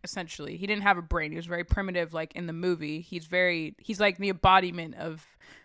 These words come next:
Wolverine's rage. He just doesn't think and just kills. Um, but the, the little girl, she's, like, five. She gave him a brain, and she made him smarter than her.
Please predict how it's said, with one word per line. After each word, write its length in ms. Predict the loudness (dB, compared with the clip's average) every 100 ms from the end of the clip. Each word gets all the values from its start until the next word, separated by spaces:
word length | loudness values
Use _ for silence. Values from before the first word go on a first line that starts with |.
| _
Wolverine's 560 | 2 2 2 -2 -4 -2
rage. 500 | 0 0 -2 -10 -10
He 80 | -6
just 280 | -6 -6 0
doesn't 340 | 0 0 -8
think 340 | -6 -6 -6 -8
and 160 | -10
just 160 | -12 -12
kills. 480 | -6 -6 -6 -14 -20 _ -20 _ _ _ -6
Um, 480 | -4 -4 -6 -10 -12 _
but 160 | -2 -2
the, 420 | 0 2 4 2
the 120 | 0
little 200 | 2 2
girl, 280 | 4 4 4
she's, 200 | 4 -2
like, 140 | -4 -2
five. 340 | 2 2 2
She 140 | -2
gave 240 | -2 0 0
him 100 | -4
a 40 |
brain, 360 | -2 -2 0 -2
and 120 | -6
she 100 | -8
made 160 | -6 -8
him 140 | -10
smarter 560 | -12 -8 -2 0 -2 -6
than 140 | -10
her. 420 | -4 0 0 -4